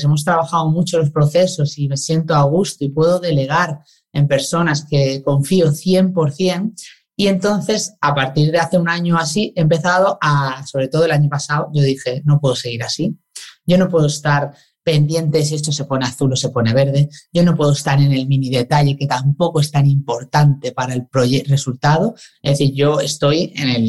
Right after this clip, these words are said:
inicio, en el, en la estrategia, en ir trabajando el proyecto y luego suelto y confío,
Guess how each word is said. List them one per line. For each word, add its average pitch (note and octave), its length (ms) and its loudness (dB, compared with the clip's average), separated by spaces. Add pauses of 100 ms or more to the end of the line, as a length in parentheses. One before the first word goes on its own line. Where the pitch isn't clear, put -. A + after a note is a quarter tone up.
(160)
inicio, E3 800 2
en D3 200 2
el, B2 440 -6
en A#2+ 260 -6
la B2+ 80 -6
estrategia, E3+ 880 0 (280)
en C3 300 -2
ir C#3 180 0
trabajando C#3+ 480 2
el C#3 40 -2
proyecto D#3+ 460 0
y G#3+ 60 0
luego D3+ 240 0
suelto A#2 420 -6
y E3+ 40 -10
confío, A#2+ 560 -2